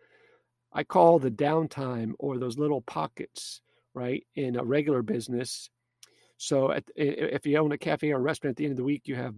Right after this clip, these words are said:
bread, you know, loaves of bread left. What do you do with those? You can throw 'em away. You could feed 'em to the ducks. I challenge people to find ways to generate revenue with those. Generating revenue doesn't necessarily mean selling it, but it means attracting a client,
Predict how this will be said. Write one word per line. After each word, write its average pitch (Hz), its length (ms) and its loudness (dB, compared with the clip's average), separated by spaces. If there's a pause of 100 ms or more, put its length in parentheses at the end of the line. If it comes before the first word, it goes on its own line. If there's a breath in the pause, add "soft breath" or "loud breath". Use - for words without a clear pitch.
bread, 147 340 -2 (280)
you 135 100 -6
know, 120 80 -4
loaves 127 320 -2
of 127 80 -6
bread 135 280 0
left. - 320 -6
What 139 120 -2
do 151 60 -4
you 139 80 0
do 131 220 -2
with 131 140 -6
those? 123 260 -8
You - 80 -16
can 143 100 -14
throw 139 200 0
'em 127 100 0
away. 127 240 2
You 123 120 0
could - 140 -10
feed 127 160 -6
'em 127 80 -4
to 127 120 -10
the 127 100 -10
ducks. 143 440 -4 (460 soft breath)
I 143 180 0
challenge 143 380 0
people 135 300 -2
to 135 80 -4
find 135 340 2
ways 127 240 2
to - 100 -16
generate 123 380 0
revenue 120 400 2
with 107 140 0
those. - 360 -8 (400)
Generating 156 380 2
revenue 151 440 2
doesn't 147 260 -2
necessarily 139 380 0
mean 120 160 -2
selling 147 400 2
it, - 140 -2
but 139 120 -6
it 147 80 -6
means 131 420 -4 (140)
attracting 143 520 -4
a 120 80 -4
client, - 600 -6